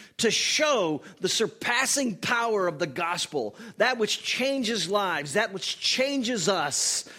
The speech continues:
This treasure is actually from God and not something that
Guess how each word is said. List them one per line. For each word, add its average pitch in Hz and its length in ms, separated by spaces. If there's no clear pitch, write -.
This 202 320
treasure 151 920
is 165 180
actually 151 1080
from 156 560
God 120 540
and 135 180
not 143 400
something 147 500
that 127 280